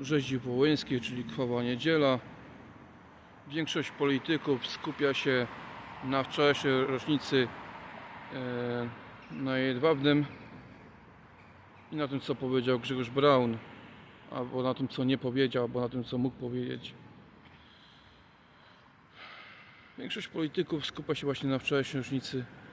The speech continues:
na tamtej ziemi, czyli Jedwabnem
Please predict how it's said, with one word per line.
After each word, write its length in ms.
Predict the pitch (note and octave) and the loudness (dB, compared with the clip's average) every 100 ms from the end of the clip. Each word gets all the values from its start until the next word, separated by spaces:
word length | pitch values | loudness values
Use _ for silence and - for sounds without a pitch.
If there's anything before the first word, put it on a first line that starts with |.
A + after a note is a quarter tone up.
| - - - - - - - - - - | -20 -20 -20 -20 -20 -20 -20 -20 -20 -6
na 140 | C#3 | -4
tamtej 300 | C3 B2 C3 | -2 -2 -2
ziemi, 280 | B2+ B2+ A#2+ | 2 2 2
czyli 180 | - C3 | 0 -2
Jedwabnem 540 | B2 B2 A#2+ D3 G#3 | 0 -2 2 2 2